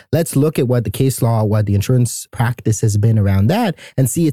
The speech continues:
whether or not it's comparable. Once we make those comparisons, we can also say,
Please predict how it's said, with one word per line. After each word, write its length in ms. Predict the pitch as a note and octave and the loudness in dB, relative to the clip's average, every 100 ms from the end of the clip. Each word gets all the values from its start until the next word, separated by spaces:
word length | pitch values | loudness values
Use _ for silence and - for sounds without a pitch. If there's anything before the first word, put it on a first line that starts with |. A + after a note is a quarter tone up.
| D3 | 2
whether 260 | B2+ C3 | 2 2
or 40 | B2 | 2
not 180 | A#2 | 0
it's 120 | A2 - | -2 -2
comparable. 840 | - G#2+ B2+ A#2+ A2 A2 - C3 - | -2 0 2 2 2 -2 -8 -10 -4
Once 300 | C3 C#3 C3+ | 0 0 0
we 160 | C3 | 2
make 240 | B2+ C#3+ C3 | 2 0 0
those 240 | C#3 C3 | -2 0
comparisons, 440 | D#3 C4 D#4 D#3+ | -2 0 0 0
we 80 | C#3+ | 0
can 120 | B2+ | 0
also 180 | C3+ C#3 | 0 0
say, 260 | C#3+ D3 | -2 0